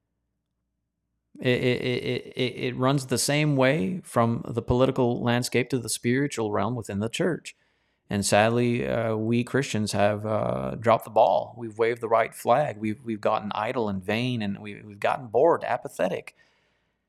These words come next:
And, uh, um, I'm afraid God's gonna spark some passion in s-, in many of us. Times get tough, creates strong men.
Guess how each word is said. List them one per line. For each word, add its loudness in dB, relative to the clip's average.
And, -2
uh, 2
um, -10
I'm -2
afraid 0
God's 2
gonna 0
spark 2
some -2
passion 2
in 2
s-, -8
in -4
many 4
of 2
us. -4
Times 0
get 0
tough, 2
creates 0
strong 0
men. -2